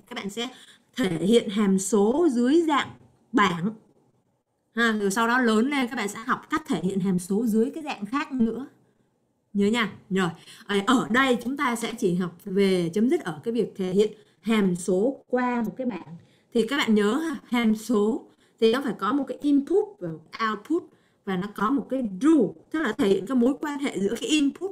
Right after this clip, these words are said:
và cái output là cái gì đó. Được chưa nào? Cái rule cô đã cho nằm ở giữa. Bây giờ các bạn nhận được chưa? Thế ở đây là cái bảng hàm số.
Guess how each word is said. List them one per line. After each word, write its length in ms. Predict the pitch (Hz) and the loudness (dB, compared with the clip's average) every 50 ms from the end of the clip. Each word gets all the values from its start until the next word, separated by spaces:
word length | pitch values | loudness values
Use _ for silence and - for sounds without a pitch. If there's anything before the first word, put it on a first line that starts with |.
| - - - | -10 -14 -20
và 60 | 170 - | -20 -20
cái 240 | - - - 240 | -18 -12 -8 -8
output 380 | 226 220 214 - - 320 - - | -6 -8 -8 -12 -16 -16 -12 -10
là 100 | 208 180 175 | -10 -6 -2
cái 120 | 214 214 | -2 0
gì 200 | 196 202 175 160 | 2 2 0 0
đó. 260 | 151 151 160 180 240 - _ _ _ _ _ _ _ _ _ _ _ _ | -4 -8 -10 -12 -12 -12 _ _ _ _ _ _ _ _ _ _ _ _
Được 80 | - 180 175 | -2 0 0
chưa 60 | 220 | 0
nào? 120 | 214 190 - - _ _ _ _ | 0 -2 -4 -8 _ _ _ _
Cái 180 | - 226 220 196 | -8 -6 -2 2
rule 240 | 220 240 233 226 208 - | 4 4 4 4 2 0
cô 60 | 226 | -4
đã 120 | 220 208 | -4 -2
cho 140 | 202 220 220 | -2 -2 -2
nằm 220 | 214 196 175 165 156 | 0 0 -2 -2 -4
ở 60 | 156 | -4
giữa. 340 | 160 165 170 185 185 - 240 - _ _ _ _ - | -2 -2 -2 -2 -2 -6 -12 -20 _ _ _ _ -10
Bây 120 | 190 185 | -6 -2
giờ 120 | 202 196 175 175 | -2 -2 -2 -2
các 100 | 233 220 | -4 -4
bạn 160 | - 180 185 | -2 0 0
nhận 240 | 202 202 202 196 190 | 0 0 0 0 0
được 120 | 190 190 - | -2 -2 -2
chưa? 120 | 214 202 - - - - - - | -4 -4 -4 -6 -14 -20 -12 -6
Thế 60 | 294 | -4
ở 60 | 302 254 | -2 0
đây 180 | 220 240 240 | 2 2 2
là 80 | 233 214 | 0 0
cái 120 | 226 247 233 | -2 -2 0
bảng 360 | 247 220 185 170 139 165 190 | 0 0 0 0 -2 -4 -2
hàm 420 | 208 226 240 220 180 180 185 170 | 0 0 0 0 0 0 -4 -4
số. 400 | 165 - - - 180 175 202 254 | -6 -6 -4 -2 -2 -2 -4 -6